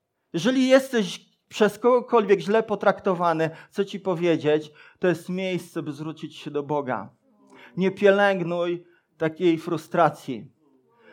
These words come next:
bo to doprowadzi cię do chęci zemsty. Zemsta należy do Boga i Pismo Święte mówi, żeby nie mścić się. Więc nieważne tak naprawdę,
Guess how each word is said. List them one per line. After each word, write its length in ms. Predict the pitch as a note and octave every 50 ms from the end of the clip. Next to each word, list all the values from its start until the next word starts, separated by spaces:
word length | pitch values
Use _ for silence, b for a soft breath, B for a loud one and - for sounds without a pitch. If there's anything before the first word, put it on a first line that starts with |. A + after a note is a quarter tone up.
| b b b b -
bo 80 | D#3+
to 120 | D#3+ G#3 G3+
doprowadzi 680 | A3 G#3 - F#3+ G3+ G3 F3 G3 G#3 G3+ F3+ F3+ F#3
cię 140 | F#3 - F3+
do 120 | D#3 F3+
chęci 420 | E3+ - F#3+ F#3 F#3 F3+ - - E3+
zemsty. 720 | C#3 D3+ F3 E3+ D#3+ D3 - - - - C3 - - - _ _ _ b b b b b
Zemsta 440 | D3+ C#3 G3 G#3 G3+ G3 - - F#3
należy 400 | F#3 F3+ F3+ F#3 F#3 D3 E3 E3+
do 140 | D#3 F3 D#3+
Boga 380 | D3+ F3 E3+ D#3 D3+ D#3 D3
i 140 | D3 C#3 C#3+
Pismo 320 | - F#3 F3+ - G3 F#3+ E3
Święte 400 | - - G3 F#3 F3+ F#3 F#3+ F3+
mówi, 300 | F3+ F#3 F#3 F3+ F#3+ E3+
żeby 280 | D#3 E3+ D#3+ E3+ E3+
nie 200 | E3+ F3+ F#3 F3
mścić 440 | E3+ D#3 - - - C#3+ B2 A#2+ -
się. 340 | - - C#3+ A#2+ G2+ E2+ E2 _ _ _ _ _ _ _ _ _ _ _ _ _ _ _ _ _ _ _ _ _ _ _ _ _ _ _ _ _ _ -
Więc 260 | F3 G#3 G3 G3+ -
nieważne 720 | A3 A3 F3 G#3 A#3 A#3+ B3 G3 F#3+ F#3 F#3+ F#3 F#3 F#3+ F#3+
tak 220 | G3 G3+ G3 G3
naprawdę, 720 | G3 F#3+ F#3+ - A3 G#3+ G3+ G3 F#3 E3 G3 F#3 F#3+ F#3+